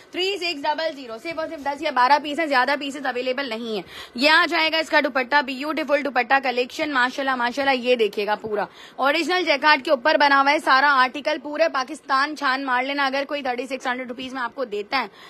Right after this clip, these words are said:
Quality same होनी चाहिए इंशाल्लाह। quality में compromise नहीं करते ये अब डिजाइनर वाले।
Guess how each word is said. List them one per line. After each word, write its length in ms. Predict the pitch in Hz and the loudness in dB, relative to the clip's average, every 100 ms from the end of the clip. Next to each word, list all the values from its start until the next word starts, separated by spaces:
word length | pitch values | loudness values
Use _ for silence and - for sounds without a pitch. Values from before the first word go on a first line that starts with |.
| - | -6
Quality 440 | 285 302 339 349 381 | 4 6 6 4 2
same 240 | 349 311 302 | 4 4 2
होनी 200 | 277 294 | -2 -4
चाहिए 360 | 294 254 269 294 | -4 -4 -4 -8
इंशाल्लाह। 500 | 285 311 294 262 269 | -8 -12 -10 -8 -8
quality 400 | 262 254 285 285 | -8 -10 -10 -12
में 120 | 277 | -12
compromise 540 | 254 233 254 262 269 | -12 -10 -10 -10 -10
नहीं 240 | 240 254 269 | -12 -12 -10
करते 340 | 247 233 247 | -10 -8 -8
ये 60 | 240 | -8
अब 100 | 240 | -10
डिजाइनर 400 | 240 240 214 233 | -10 -10 -8 -8
वाले। 240 | 233 262 | -6 -8